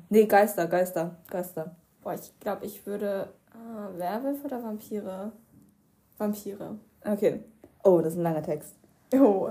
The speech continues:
Speaker 2: stimmt.
Speaker 1: <laughs> Ein Troll läuft im Büro des Schulleiters amok. Er ist kurz davor, einige unersetzliche Gegenstände zu zertrümmern, zu zerquetschen und zu zerreißen. Darunter eine Heilung für Drachenpocken,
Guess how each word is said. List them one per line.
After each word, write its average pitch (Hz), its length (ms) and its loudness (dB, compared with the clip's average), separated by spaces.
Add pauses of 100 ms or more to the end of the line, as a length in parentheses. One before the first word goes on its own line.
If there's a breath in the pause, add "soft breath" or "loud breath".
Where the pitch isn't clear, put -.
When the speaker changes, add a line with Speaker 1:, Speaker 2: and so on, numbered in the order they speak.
(100)
Speaker 2:
stimmt. - 680 2 (140)
Speaker 1:
<laughs> 285 140 -4
Ein 214 240 8
Troll 202 520 8
läuft 226 280 4
im 196 100 0
Büro 190 280 10
des 208 180 6
Schulleiters 202 720 6
amok. 156 420 2 (200 loud breath)
Er 202 140 6
ist 208 180 0
kurz 285 260 0
davor, 233 580 6
einige 208 460 6
unersetzliche 247 600 6
Gegenstände 185 540 4
zu 165 140 -6
zertrümmern, 202 520 0
zu 190 140 -4
zerquetschen 226 540 0
und 185 140 -4
zu 185 220 4
zerreißen. 165 640 0 (300 loud breath)
Darunter 262 480 2
eine 202 260 -2
Heilung 220 300 4
für - 160 -4
Drachenpocken, 262 800 0